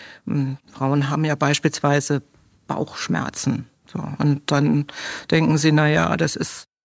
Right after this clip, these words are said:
hab ich mir vielleicht den Magen verdorben“, und nehmen dann erstmal eine Tablette und dann gehen die Schmerzen nicht weg. Dann nimmt man noch ein Schmerzmedikament und so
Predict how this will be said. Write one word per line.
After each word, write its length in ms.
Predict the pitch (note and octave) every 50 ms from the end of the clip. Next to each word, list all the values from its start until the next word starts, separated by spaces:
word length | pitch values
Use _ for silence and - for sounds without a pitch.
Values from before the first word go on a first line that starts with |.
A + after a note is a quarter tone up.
| _ _ -
hab 80 | D3+ - -
ich 100 | - -
mir 100 | E3+ D#3+
vielleicht 300 | - - F3 E3+ D#3+ -
den 100 | G3 F3+
Magen 380 | E3 D3+ C3+ C#3 D3 D3 D3+ D3
verdorben“, 680 | - D#3+ D3 C#3+ D3 C#3+ C#3+ C#3+ C#3+ C#3 - D3 C#3+ -
und 160 | - D3+ D#3
nehmen 180 | E3+ E3+ F3 E3
dann 120 | E3+ E3+
erstmal 320 | - D#3 D3+ - - E3+
eine 100 | E3+ F3
Tablette 560 | - - E3+ E3 - C#3 C3+ C#3 - - - D3
und 100 | D3 D3+
dann 140 | D#3 D#3+
gehen 140 | D3+ E3 E3+
die 100 | F#3 F#3+
Schmerzen 500 | - - D3 C#3 C3+ C3+ - - - D3
nicht 240 | C#3+ C#3 C#3 - -
weg. 220 | C#3+ C#3+ C#3+ - - - - - - - -
Dann 320 | - D#3+ D#3 D#3 D#3 D3 -
nimmt 240 | F3+ F3 E3 -
man 100 | - E3+
noch 200 | E3 E3+ D#3 -
ein 100 | G3 G3
Schmerzmedikament 1200 | - - - D3 C#3 C#3 C3+ - - D3+ D3 C3+ C#3 C#3 - - C#3+ C#3 C#3 C#3 C3+ C#3 C#3+ -
und 160 | - D#3 D3 -
so 220 | F3+ F3+ F3